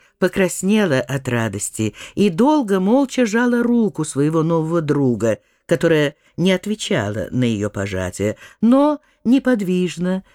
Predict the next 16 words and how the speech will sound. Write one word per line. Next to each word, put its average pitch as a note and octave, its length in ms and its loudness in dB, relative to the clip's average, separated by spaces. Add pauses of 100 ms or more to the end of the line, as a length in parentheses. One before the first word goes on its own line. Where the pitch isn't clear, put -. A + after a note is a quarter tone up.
(120)
лежала C#3+ 720 0 (260)
в B2 60 -2
её A#2+ 240 -2
руке. C#3 400 -10 (1000)
Рука A3+ 420 2
не A3+ 140 2
отвечала A3+ 580 0
на D3+ 120 -2
пожатие, A2 720 -4 (260)
но G#3+ 140 4
лицо A#3 720 2 (200)
мадемуазель F#3+ 600 0
Вареньки C3+ 640 -2 (260)
просияло D3+ 760 2
тихою, A#3+ 800 0 (260)
радостную, G3+ 960 0